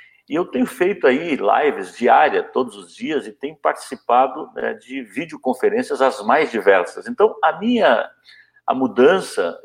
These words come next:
Diego, e quem tá aí conosco acompanhando, a única coisa que mudou é que, em vez de ser tudo aquilo que eu fazia presencial, eu tô fazendo, né,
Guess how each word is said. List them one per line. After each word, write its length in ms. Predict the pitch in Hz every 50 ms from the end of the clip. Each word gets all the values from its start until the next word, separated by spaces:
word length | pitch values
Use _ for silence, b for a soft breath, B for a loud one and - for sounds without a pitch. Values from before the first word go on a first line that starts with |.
| 107 -
Diego, 460 | _ 95 92 90 90 87 87 87 87
e 180 | - 95 95 95 _
quem 160 | - 107 101
tá 180 | 92 - 104 98
aí 160 | 98 98 95 92
conosco 360 | - 92 92 95 95 - -
acompanhando, 520 | 87 - - - _ - 95 104 120 127 139
a 80 | 135
única 280 | - 185 208 - - 196
coisa 280 | - - 160 135 131
que 160 | 123 - - 107
mudou 640 | 101 98 90 - 101 123 151 160 127 101 - - - _ B B B B B B B B B B
é 100 | - 135
que, 140 | - - -
em 60 | -
vez 240 | 156 156 160 156 156
de 100 | 160 147
ser 320 | - - 143 135 135 -
tudo 160 | - - 98
aquilo 260 | - - - 170 156 135
que 80 | -
eu 80 | 135 127
fazia 460 | - - 120 107 101 90 107 110 104
presencial, 720 | - - - 98 95 92 98 95 90 - - 110 123 139
eu 80 | 143 156
tô 160 | 151 - 175
fazendo, 580 | - - 180 156 131 143 156 170 170 196 202 - _ _ _ _ _ _ _
né, 240 | - 131 147 160 -